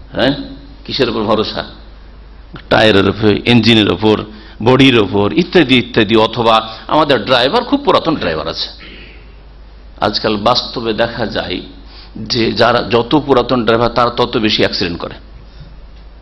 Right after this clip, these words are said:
হ্যাঁ, কারণ ওর বেশি আত্মভরসা,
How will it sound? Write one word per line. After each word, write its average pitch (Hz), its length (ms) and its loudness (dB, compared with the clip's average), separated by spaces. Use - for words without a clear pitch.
হ্যাঁ, 123 240 4
কারণ 127 320 2
ওর 123 180 2
বেশি 113 640 -2
আত্মভরসা, 104 640 -4